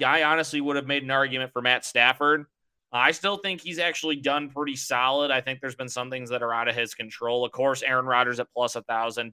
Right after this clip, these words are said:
Dak has played very, very well, so I could see it going to him. Kyler Murray, though, right now for me, J-, Jason,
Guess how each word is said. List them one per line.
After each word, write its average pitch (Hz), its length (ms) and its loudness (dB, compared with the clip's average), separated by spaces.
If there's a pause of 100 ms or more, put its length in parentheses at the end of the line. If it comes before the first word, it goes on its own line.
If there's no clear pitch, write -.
Dak 143 320 6
has 127 140 -6
played 127 340 -2
very, 120 260 2
very 120 240 -2
well, 117 280 -2
so 117 120 -8
I 127 100 0
could 131 140 -8
see 139 200 -4
it - 120 -8
going 127 260 -2
to 113 40 -10
him. 127 360 -4 (340)
Kyler 180 360 6
Murray, 170 340 6
though, 147 180 6
right 143 280 2
now 139 300 -2
for 123 140 -2
me, 139 560 -4 (720)
J-, 151 440 2
Jason, 160 580 2